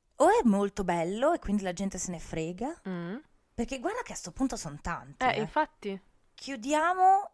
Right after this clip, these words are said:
Speaker 1: in modo palindromo, perché il quindici marzo del settantuno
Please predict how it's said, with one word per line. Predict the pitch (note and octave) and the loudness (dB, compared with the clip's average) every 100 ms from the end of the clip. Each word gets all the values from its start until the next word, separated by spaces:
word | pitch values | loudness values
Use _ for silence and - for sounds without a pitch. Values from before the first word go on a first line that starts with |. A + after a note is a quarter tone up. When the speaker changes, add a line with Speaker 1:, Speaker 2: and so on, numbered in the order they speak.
| _ | _
Speaker 1:
in | A#3+ | 4
modo | A#3+ B3 A#3+ | 6 6 4
palindromo, | G3+ G#3 F3 D#3 D#3+ E3 E3+ F3+ - _ _ _ _ _ _ _ _ | 2 -2 -4 -6 -6 -6 -8 -12 -16 _ _ _ _ _ _ _ _
perché | A3+ A3+ | -8 -4
il | A#3+ A#3+ | -6 -4
quindici | F4+ G4+ D4+ - | -4 -4 -4 -2
marzo | A#3 A#3+ - | -2 -2 -6
del | F#3 F3+ | -8 -6
settantuno | - - - C#4 B3 A#3 - D4+ F#3+ E3+ G3 - | -2 -2 0 2 4 4 0 -6 -4 -2 -4 -6